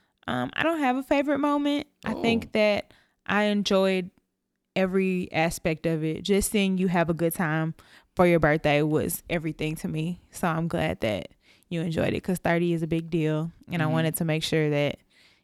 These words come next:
Speaker 1: you enjoyed yourself.
Speaker 2: Yeah. Um, I had a great time. I would say if you're gonna go, make sure you take the, take the time to go to Abu Dhabi, and also make sure you do the desert safari.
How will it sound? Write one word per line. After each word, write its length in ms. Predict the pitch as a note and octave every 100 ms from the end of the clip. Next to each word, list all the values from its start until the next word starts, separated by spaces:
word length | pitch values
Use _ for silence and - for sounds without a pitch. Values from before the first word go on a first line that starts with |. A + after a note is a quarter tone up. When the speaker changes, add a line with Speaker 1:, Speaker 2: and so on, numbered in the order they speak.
| _
Speaker 1:
you 140 | F#3 E3
enjoyed 380 | D#3 D#3+ D#3+
yourself. 520 | - F3+ - - - _ _ _ -
Speaker 2:
Yeah. 300 | C#4 D3 A2 - _ _ -
Um, 600 | A#2+ B2 A#2+ A2+ A2+ G#2+ _ _ _ -
I 120 | A#2+
had 180 | C3+ C#3
a 60 |
great 240 | A#2+ C3 C3+
time. 440 | C3 B2+ B2+ B2+ -
I 120 | B2
would 140 | C3
say 320 | - A#2 A#2
if 100 | A2
you're 80 | A2+
gonna 180 | C3 C#3+
go, 340 | C3+ B2+ B2 A#2+
make 220 | A#2 B2
sure 120 | C3
you 280 | A#2+ B2 A#2
take 280 | - C3 A#2
the, 120 | A2 - _ _
take 160 | C3+ A#2
the 60 |
time 240 | A2+ A#2+ A#2+
to 60 |
go 100 | A#2
to 80 | A#2+ D#2+
Abu 220 | A2 A2+
Dhabi, 420 | A2 G2+ G#2+ G#2 - - _ -
and 140 | A2
also 420 | A2 A#2 B2+ B2 B2
make 220 | A#2+ A#2+
sure 160 | A#2
you 180 | A2+ G#2+
do 220 | G#2+ A#2
the 100 | G#2+
desert 440 | G2+ A2 A2+ G#2+ -
safari. 680 | - - G#2+ A2 A2 A2+